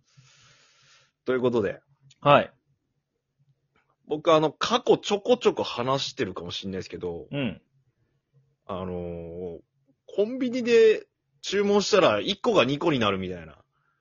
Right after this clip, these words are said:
Speaker 2: えーっと、肉まんか。
Speaker 1: 肉まん、そう。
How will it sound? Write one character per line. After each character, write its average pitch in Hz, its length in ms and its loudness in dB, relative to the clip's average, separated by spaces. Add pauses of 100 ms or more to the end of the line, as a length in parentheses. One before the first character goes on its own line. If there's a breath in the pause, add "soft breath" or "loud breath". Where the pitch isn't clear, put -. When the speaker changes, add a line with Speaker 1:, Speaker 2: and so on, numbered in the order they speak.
(840)
Speaker 2:
え 131 920 2
ー 127 40 -4
っ - 20 -8
と、 139 100 -4
肉 151 280 4
ま 214 100 6
ん 208 80 2
か。 208 140 6
Speaker 1:
肉 139 60 8
ま 226 220 4
ん、 - 140 -6
そ - 240 4
う。 110 160 2